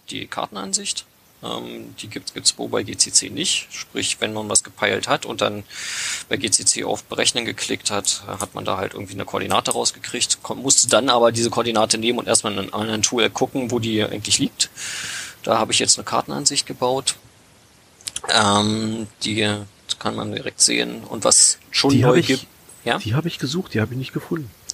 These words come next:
Speaker 1: Also wenn du was berechnet hast, müsste unten ein Button sein, ähm, Show in Map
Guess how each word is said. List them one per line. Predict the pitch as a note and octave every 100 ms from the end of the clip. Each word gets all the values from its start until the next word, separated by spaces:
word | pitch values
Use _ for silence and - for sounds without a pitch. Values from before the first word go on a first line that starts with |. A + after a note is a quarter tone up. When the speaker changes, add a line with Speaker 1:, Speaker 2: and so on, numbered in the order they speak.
| -
Speaker 1:
Also | - G#2+
wenn | G#2+ A2
du |
was | A2+ A2
berechnet | A2 G#2+ - E3+
hast, | F#3 -
müsste | C#3+ -
unten | G#2+ C3+ B2+
ein | A2
Button | G#2 - D#3+
sein, | D3+ D3+ E3 E3 C3+
ähm, | C3+ C3 C3+ C3+ C3+
Show | C3+ B2+ C3
in | A#2+
Map | -